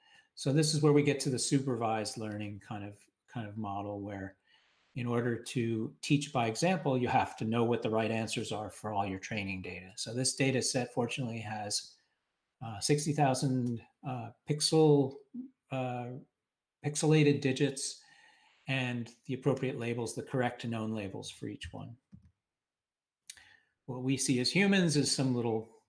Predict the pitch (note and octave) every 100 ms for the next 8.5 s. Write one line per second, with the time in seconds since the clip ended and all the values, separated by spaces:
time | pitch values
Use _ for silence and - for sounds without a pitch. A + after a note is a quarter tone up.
0 | _ - B2+ B2 C3 D#3+ D3 - - _
1 | A#2+ A2 - C#3+ A#2+ - B2 C#3 A#2 -
2 | B2 A#2 A#2 - - - C3+ B2 - B2+
3 | - B2+ B2 B2 C3 A2+ A2+ A#2 - D3
4 | D3 C#3+ - - _ - _ _ C3 C3+
5 | D3 C3+ B2 - B2+ G#2+ F#2+ A2+ G#2+ -
6 | - _ _ _ C3 G#2+ G#2+ G#2 - -
7 | A2+ A2 A2+ B2+ B2+ B2+ A#2 A2 A2 G#2+
8 | A2 A2 A2 A2 -